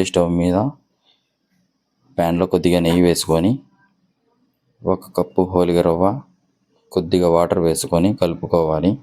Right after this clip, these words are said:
అందులోకి ఒక కప్పు చక్కెర వేసుకొని ఒక వన్ మినిట్ కలుపుకొని అందులోకి పైనాపిల్ జ్యూస్ యాడ్ చేసుకోవాలి. కొద్దిగా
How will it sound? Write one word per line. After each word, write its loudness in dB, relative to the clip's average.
అందులోకి 2
ఒక -2
కప్పు 0
చక్కెర 0
వేసుకొని -2
ఒక -4
వన్ 0
మినిట్ 0
కలుపుకొని 0
అందులోకి 2
పైనాపిల్ 2
జ్యూస్ 2
యాడ్ 0
చేసుకోవాలి. 0
కొద్దిగా 0